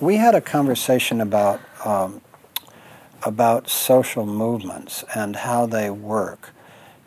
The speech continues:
Is, is part of your hope that the work that you're doing will, uh, contribute to this dimension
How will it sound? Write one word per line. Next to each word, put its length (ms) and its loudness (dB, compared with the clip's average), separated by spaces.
Is, 500 -2
is 300 0
part 380 0
of 440 -2
your 640 0
hope 540 2
that 440 2
the 140 -2
work 360 0
that 280 -4
you're 100 -2
doing 540 -2
will, 420 -4
uh, 320 -10
contribute 840 0
to 640 -4
this 320 -4
dimension 720 -4